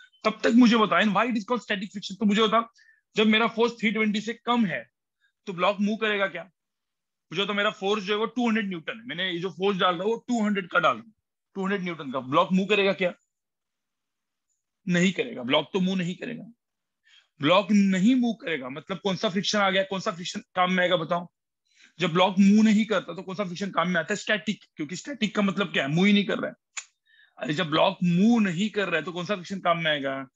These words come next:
When body is at rest, when there is no motion, उसको हम लोग क्या बोलते हैं? स्टैटिक बोलते हैं। तो एक चीज दिमाग में रखना, स्टैटिक फ्रिक्शन कब काम में आता है?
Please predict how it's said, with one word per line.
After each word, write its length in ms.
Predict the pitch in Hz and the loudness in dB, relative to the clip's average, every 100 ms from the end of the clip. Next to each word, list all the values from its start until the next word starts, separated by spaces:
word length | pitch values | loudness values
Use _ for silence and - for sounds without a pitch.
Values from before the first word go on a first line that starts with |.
| _ _ | _ _
When 160 | 165 165 | -2 2
body 220 | 151 165 | 4 4
is 80 | 196 | 4
at 140 | 190 185 | 0 -2
rest, 420 | 175 190 - - - _ | -2 -2 -4 -14 -20 _
when 200 | 220 170 165 | -6 -4 0
there 120 | 180 | -2
is 100 | 151 | 0
no 160 | 165 190 | 2 4
motion, 420 | 190 196 190 170 226 | 4 2 0 -2 -4
उसको 240 | 143 - 185 | -10 -4 -2
हम 100 | 175 | -2
लोग 120 | 180 | -2
क्या 120 | - | -2
बोलते 340 | 190 165 - 156 | 0 -2 -6 -6
हैं? 80 | 147 | -8
स्टैटिक 460 | - - 151 196 160 | -8 -4 -2 -2 -2
बोलते 260 | 139 117 220 | -2 -4 -10
हैं। 80 | - - - - | -18 -20 -20 -8
तो 80 | 180 | -4
एक 200 | - - | -2 0
चीज 120 | 214 | 2
दिमाग 280 | 170 180 160 | 4 4 4
में 80 | 170 | 2
रखना, 260 | 139 120 | 0 -2
स्टैटिक 360 | 127 - 156 185 | -6 -6 -4 -4
फ्रिक्शन 280 | 180 - 190 | -4 -6 -4
कब 140 | 208 208 | -4 -2
काम 160 | 196 185 | 0 2
में 100 | 185 | 0
आता 220 | 180 | 0
है? 80 | - | -4